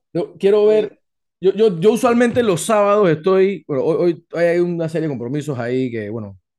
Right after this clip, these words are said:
Speaker 1: medio carambola, pero bueno, vamos, vamos a hacerlo, vamos a cumplir, como así debe ser. Pero ya cuando vuelvo, eso es college football toda la tarde, hasta que se acabe, y eso se ter-, se termina como a las nueve debe estar arrancando el último juego,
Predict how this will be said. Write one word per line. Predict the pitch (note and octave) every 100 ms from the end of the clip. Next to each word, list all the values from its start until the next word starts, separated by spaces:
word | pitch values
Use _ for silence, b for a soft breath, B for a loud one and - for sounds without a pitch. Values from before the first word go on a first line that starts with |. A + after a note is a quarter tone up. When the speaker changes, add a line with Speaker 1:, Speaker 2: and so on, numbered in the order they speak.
| _
Speaker 1:
medio | - A2
carambola, | A2 A2 B2 C#3+ A#2+
pero | A#2
bueno, | A2+
vamos, | A2+ B2+
vamos | A2 C#3
a | A#2+
hacerlo, | B2 A#2+
vamos | C3+ B2+
a |
cumplir, | A#2+ A2+ B2+ F#3+
como | E3 F#2+
así | G#2+ B2
debe | A#2+
ser. | A#2+ D3+ _ _ _ _ _ _ -
Pero | C3
ya | D3+ F#3
cuando | G#3+ F#3
vuelvo, | D#3 G3 F#3+ G3 G3+
eso | F#3 F3 E3+
es | F3+ F3+ E3 _ _ _
college | - C3+ -
football | F#3 F3+ F3+
toda | F#3+
la | D3+
tarde, | E3+ E3+ F3 G3 A3+
hasta | - B2
que | B2+
se |
acabe, | B2+ C3+ E3 E3 F#3 _ _ _ _ _
y | - B2
eso | E3+
se | D3 B2
ter-, | D3+ C#3+
se | C3+
termina | F#2 C3 E3 F3+
como | D3+ C#3 C3+ B2+ B2+ B2 A#2+ A#2 -
a | C#3+
las | C#3 D3+
nueve | G3+ B3+ B3 B3
debe | A3+
estar | A3+ A3
arrancando | G#3+ G#3 G#3+
el |
último | G#3 F#3 F#3+ C#3
juego, | F3+ F#3 F#3+ F#3+